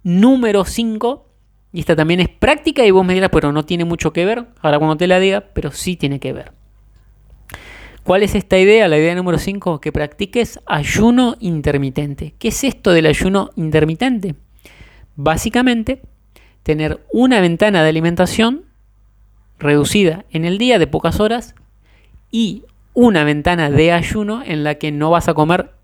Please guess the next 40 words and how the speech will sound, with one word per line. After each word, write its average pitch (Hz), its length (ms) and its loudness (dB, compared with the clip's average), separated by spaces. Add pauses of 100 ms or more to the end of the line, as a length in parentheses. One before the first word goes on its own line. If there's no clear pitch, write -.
(240)
sí - 220 -8
vas 156 240 0
a 156 80 0
ingerir 156 340 2
líquidos, 214 320 2
pero 156 200 -4
no 156 200 0
vas 170 180 2
a 160 60 -2
comer 160 220 -2
nada 165 240 -2
sólido, 202 460 -4 (680)
que 156 180 -2
es, - 240 -8 (600)
eh, 139 640 2
mucho 151 280 -2
más 165 240 2
amplia 175 480 -2 (440)
que 156 200 0
la 156 160 2
hora 160 140 4
de 160 80 2
ingesta. 147 420 -8
Me 151 120 -10
explico. - 640 -8 (960)
Lo 170 140 4
que 156 80 2
estoy 175 140 2
practicando 170 460 -2
yo 180 140 2
hace 156 160 0
más 156 180 0
de 170 60 -2
un 180 100 -2
año 240 300 -2 (880)
es 165 260 -2
el 151 80 2
enfoque 160 420 -2
de 147 200 0
dieciséis 156 640 -2